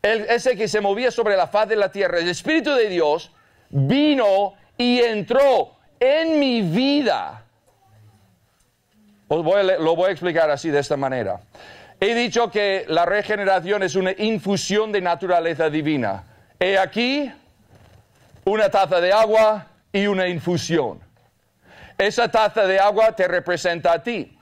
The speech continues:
Esta infusión representa a Dios. Y hay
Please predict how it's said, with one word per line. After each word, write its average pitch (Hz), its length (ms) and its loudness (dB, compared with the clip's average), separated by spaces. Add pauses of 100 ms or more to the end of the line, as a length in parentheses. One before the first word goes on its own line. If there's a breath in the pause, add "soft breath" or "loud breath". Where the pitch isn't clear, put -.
(300 loud breath)
Esta 190 320 -2
infusión 190 760 -2
representa 160 760 -2
a 156 60 0
Dios. 196 500 -4 (300 loud breath)
Y 185 160 0
hay 202 320 0